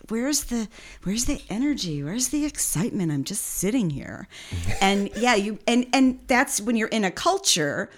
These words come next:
Speaker 1: where that's what's celebrated. Like, if you're on the bench, you're one step away from being fired, right? That's the, that's the mindset. And I think, so when we live in that environment for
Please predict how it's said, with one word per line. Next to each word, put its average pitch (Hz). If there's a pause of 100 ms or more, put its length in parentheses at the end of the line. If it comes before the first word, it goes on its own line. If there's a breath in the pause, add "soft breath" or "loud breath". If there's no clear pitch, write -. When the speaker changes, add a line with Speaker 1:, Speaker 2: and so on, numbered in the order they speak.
(100 loud breath)
Speaker 1:
where 214
that's 170
what's 175
celebrated. 147
Like, 170
if 208
you're 403
on 220
the 170
bench, 175
you're 254
one 190
step 180
away 170
from 160
being 147
fired, - (440 soft breath)
right? 165
That's 180
the, 185 (140 loud breath)
that's 208
the 202
mindset. 214
And 208
I 214
think, 208
so -
when 202
we 185
live 214
in 226
that 175
environment 165 (600 loud breath)
for 180